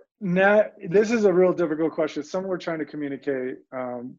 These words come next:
naturally, us being in Denver and our work clientele, um, has been primarily big T V networks or big agencies. So when you think of that, you think of Chicago,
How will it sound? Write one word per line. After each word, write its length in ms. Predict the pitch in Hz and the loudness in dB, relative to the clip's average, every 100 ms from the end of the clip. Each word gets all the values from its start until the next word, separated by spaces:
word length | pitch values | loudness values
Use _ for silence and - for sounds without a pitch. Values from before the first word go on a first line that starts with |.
| 170 | -6
naturally, 600 | 151 170 214 - 220 175 | 0 4 4 4 4 4
us 220 | 160 156 | 2 0
being 240 | - 160 | -4 -2
in 140 | 156 139 | -2 -4
Denver 440 | 131 131 143 143 | -6 -4 -2 -2
and 280 | 151 139 127 127 _ _ | -2 -10 -14 -18 _ _
our 320 | 139 151 151 | 0 2 4
work 360 | 135 127 139 143 | 2 -2 -4 -6
clientele, 960 | - 147 143 147 143 - 135 147 170 - _ _ _ _ _ _ _ 147 | -10 -6 -4 -6 -8 -6 -2 -2 -2 -6 _ _ _ _ _ _ _ -2
um, 440 | 143 139 135 151 _ | 0 2 -2 -8 _
has 240 | - 160 135 | -4 -4 -2
been 480 | 160 160 156 151 147 | -2 0 -2 -6 -8
primarily 600 | - 156 151 156 185 180 | -2 0 2 4 4 4
big 280 | 160 151 143 | 2 0 -4
T 160 | - 147 | -2 -2
V 180 | 143 143 | 0 -2
networks 720 | 131 135 131 127 123 - - | -4 -6 -6 -8 -10 -14 -8
or 140 | 143 127 | -4 -2
big 280 | 113 131 131 | 0 2 2
agencies. 680 | 131 131 123 123 117 113 - | 0 -4 -10 -8 -8 -10 -16
So 400 | - 143 135 131 _ _ _ _ _ - | -4 0 2 0 _ _ _ _ _ -2
when 120 | 147 | 2
you 80 | 151 | 4
think 220 | 156 185 | 4 2
of 80 | 175 | 6
that, 280 | 160 156 160 | 6 6 4
you 120 | 147 | -2
think 220 | 160 151 | -2 -6
of 120 | 143 | -6
Chicago, 840 | - 147 - 147 143 143 139 135 | -8 -12 -2 0 2 2 0 -4